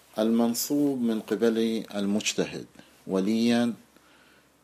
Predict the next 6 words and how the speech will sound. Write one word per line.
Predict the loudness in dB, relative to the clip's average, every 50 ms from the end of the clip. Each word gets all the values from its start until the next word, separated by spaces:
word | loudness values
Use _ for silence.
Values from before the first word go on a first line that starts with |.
| _ 0
أو | 2 4 4 4 4 4
قيما. | 4 4 4 2 0 -4 -6 -6 -10 -12 -14 -16 -20 _ -20 -20 -20 -20 _ _ _ -10 -4 0
الولي | 2 2 4 6 6 6 4 4 2 0 -2 -4 -8 -16 _ _ _ _ -20 -20 -20 -20 -20 -20 _ _ _ _ _ -4
الذي | 0 2 4 4 4 4 2 2
يجعل | 4 2 2 2 0 0 2 2 0 0 -2 -6 -10 -16 -20 -20 -20 _ _ _ _ _ _ _ _ _ _
متوليا | -6 -4 -4 -4 -2 -2 0 2 4 4 4 4 4 2 2 2 2 2 2 2 0 -2